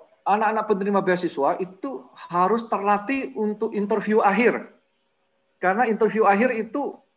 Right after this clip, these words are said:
eh, dia seperti duel, seperti tanding.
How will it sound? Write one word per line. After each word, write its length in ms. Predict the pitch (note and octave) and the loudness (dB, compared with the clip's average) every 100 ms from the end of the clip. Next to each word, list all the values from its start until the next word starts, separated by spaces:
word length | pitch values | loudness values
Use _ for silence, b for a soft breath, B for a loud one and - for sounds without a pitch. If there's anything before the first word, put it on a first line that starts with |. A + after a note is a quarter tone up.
| _ _ _ _ | _ _ _ _
eh, 220 | F#3 F#3+ F3 | -2 -2 -2
dia 240 | F3 G3+ C4 | 0 2 4
seperti 380 | B3+ - F#3+ G3 | 2 -2 -2 0
duel, 400 | E3+ A3 D#3 - | 6 6 6 0
seperti 400 | - D#3+ E3 - | -10 -8 -8 -4
tanding. 380 | D#3 D#3 D3+ | -4 -2 -4